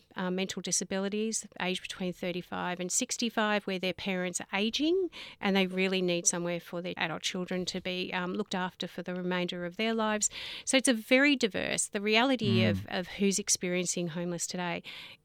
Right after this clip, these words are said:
Speaker 1: is extremely large. We know that, um, women are the, the most impacted,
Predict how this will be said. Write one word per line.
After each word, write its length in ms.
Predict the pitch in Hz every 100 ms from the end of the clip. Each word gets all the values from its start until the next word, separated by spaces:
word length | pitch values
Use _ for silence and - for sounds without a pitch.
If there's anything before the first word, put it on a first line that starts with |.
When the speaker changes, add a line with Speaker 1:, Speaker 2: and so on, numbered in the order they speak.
| - - -
Speaker 1:
is 280 | - 208 - -
extremely 720 | - - - 196 185 180 175
large. 480 | 170 180 196 -
We 160 | 202 196
know 420 | 190 180 175 185
that, 400 | 185 185 - - - - - -
um, 320 | 196 185 196
women 360 | 202 202 185 185
are 140 | 175 175
the, 260 | 180 185 - -
the 60 |
most 320 | 180 180 -
impacted, 720 | - 180 - 214 - 226 214